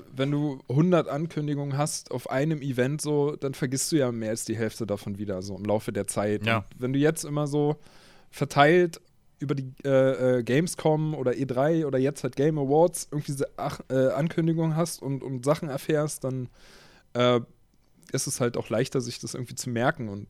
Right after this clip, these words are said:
Speaker 1: sich daran zurückzuerinnern. Weil, wenn ich zum Beispiel an die E drei denke, keine Ahnung, aber da hab ich mit Sicherheit schon ganz viele Spiele von vergessen, die irgendwie noch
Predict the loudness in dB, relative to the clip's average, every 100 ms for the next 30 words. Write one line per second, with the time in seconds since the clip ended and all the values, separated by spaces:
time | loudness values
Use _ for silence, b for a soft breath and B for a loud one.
0 | -18 -18 -10 -6 -6 -4 -6 -4 -2 -2
1 | -2 -6 -10 -10 -4 -2 -4 _ B B
2 | -2 -2 2 6 6 6 4 6 4 6
3 | 8 8 6 6 4 4 0 -16 _ _
4 | 4 4 6 4 4 4 0 -2 -6 -12
5 | _ 2 4 2 -4 -4 -2 2 2 2
6 | -4 0 0 0 -4 -4 -4 -4 -4 -4
7 | -4 -6 -6 -4 -6 -6 -6 -8 -8 -6
8 | -6